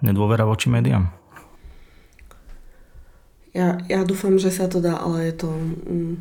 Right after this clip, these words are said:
Speaker 2: neviem, či sa to dá.
Speaker 1: <laughs>
Speaker 2: To je... To, to teraz je veľ-, veľmi už... ako ideme, ideme do filozofických vecí. Ja som strašne optimistický človek,
Speaker 1: Mhm.
Speaker 2: hej. A ja si myslím, že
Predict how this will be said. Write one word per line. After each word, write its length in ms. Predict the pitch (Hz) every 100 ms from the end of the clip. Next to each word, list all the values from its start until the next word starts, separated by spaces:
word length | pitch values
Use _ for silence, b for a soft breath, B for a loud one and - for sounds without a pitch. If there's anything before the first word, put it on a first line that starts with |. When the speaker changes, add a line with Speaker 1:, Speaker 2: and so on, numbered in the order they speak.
| - -
Speaker 2:
neviem, 280 | 180 165 160
či 120 | 165
sa 140 | - 175
to 160 | -
dá. 160 | 175 170
Speaker 1:
<laughs> 60 | - 175 170 - - - - - - - B 175 B B B B
Speaker 2:
To 100 | -
je... 220 | 214 185 180 - -
To, 260 | - 190 180 - 180 180 180 180 - -
to 140 | 180
teraz 320 | 180 175 175
je 160 | 180 170
veľ-, 320 | 160 180 170
veľmi 300 | 175 175 175
už... 380 | 165 175 - -
ako 160 | - 170
ideme, 320 | 160 170 160 165 -
ideme 400 | - - 175 170
do 100 | 170
filozofických 840 | 175 175 165 165 175 175 - 180
vecí. 340 | 170 165 - 180 175 175 - -
Ja 300 | - 175 175
som 100 | 190
strašne 380 | 180 180 196
optimistický 640 | 175 - 170 165 - - 185
človek, 400 | - 170 117 113
Speaker 1:
Mhm. 80 | -
Speaker 2:
hej. 140 | - 190 B B B B
A 140 | - 175
ja 20 |
si 140 | 180
myslím, 260 | 175 175 180
že 140 | 180